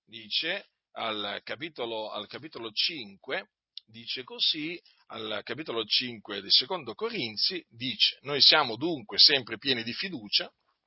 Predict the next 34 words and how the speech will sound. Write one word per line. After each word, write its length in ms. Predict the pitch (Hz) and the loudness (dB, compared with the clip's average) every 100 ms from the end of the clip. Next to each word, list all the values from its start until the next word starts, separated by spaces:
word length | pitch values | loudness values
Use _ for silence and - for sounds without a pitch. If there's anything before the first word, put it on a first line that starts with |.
| _ _ _ _ _ - - - - - - | _ _ _ _ _ -20 -20 -18 -16 -14 2
e 80 | |
sappiamo 380 | 131 147 208 190 | 4 6 6 6
che 100 | 135 | 4
mentre 240 | 156 160 139 | 2 0 0
abitiamo 340 | 131 156 147 | 2 4 6
nel 140 | 147 | 4
corpo 280 | 147 214 - | 4 2 4
siamo 220 | 135 127 | 2 4
assenti 380 | 123 - 135 120 | 8 6 6 0
dal 160 | 117 117 | 2 8
Signore, 500 | - 208 190 143 202 | 8 8 -2 0 -2
poiché 300 | 120 107 117 | -4 -4 0
camminiamo 480 | 123 120 123 127 107 | -2 -2 -2 -2 -2
per 140 | 113 | -4
fede 260 | - 127 117 | 0 0 0
e 20 | |
non 140 | 117 | -6
per 160 | 120 139 | -6 -6
visione, 440 | 170 180 165 165 - - - - | -6 -4 -4 -4 -12 -20 -12 2
ma 100 | 143 | 6
siamo 280 | 233 247 | 8 6
pieni 260 | 208 220 214 | 6 6 6
di 100 | 208 | 2
fiducia, 480 | - 214 139 117 156 | 0 -2 -2 2 0
abbiamo 340 | 139 196 175 | 4 4 4
molto 340 | 165 214 175 147 | 4 2 0 -4
più 200 | 139 - | -4 4
caro 340 | 190 175 135 | 10 10 8
di 120 | 127 | 2
partire 520 | 120 135 - 190 147 | -2 -2 0 -2 2
dal 220 | 123 139 151 | 4 4 2
corpo 640 | 202 208 240 - - - | 2 2 2 -4 -14 -8
ed 420 | - 123 117 117 | 2 4 4 6
abitare 1300 | 180 220 214 139 120 113 - 196 220 233 226 226 220 | 8 8 6 -10 -8 0 10 12 12 10 6 2 0